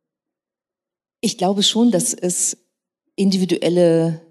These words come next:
Schreibstile gibt, die eben individuelle Schreibstile sind. Und, ähm, du hast neulich ein schönes Gespräch mit Mariana Lecki, äh, gehabt, ähm, bei dem Buch zum Beispiel,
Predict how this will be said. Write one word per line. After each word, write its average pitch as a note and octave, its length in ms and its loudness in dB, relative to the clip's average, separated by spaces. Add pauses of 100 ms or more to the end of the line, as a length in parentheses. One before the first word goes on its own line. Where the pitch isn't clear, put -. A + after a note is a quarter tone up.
Schreibstile - 1000 -2
gibt, - 560 -6
die A2+ 140 -6
eben F3 180 0
individuelle E3+ 560 0
Schreibstile B2+ 720 -6
sind. - 480 -8 (180)
Und, D3+ 440 -2 (640)
ähm, C#3 440 0
du D3 100 0
hast D3 120 -2
neulich D3+ 160 0
ein D3+ 80 -4
schönes E3+ 260 0
Gespräch D#3+ 300 -4
mit D#3 80 -2
Mariana C#3 380 0
Lecki, C3+ 600 -2
äh, C3+ 280 -4
gehabt, - 580 -4
ähm, C3 480 2
bei C#3 80 0
dem D3 180 -2
Buch D#3+ 200 0
zum D#3 160 -6
Beispiel, B2+ 420 -10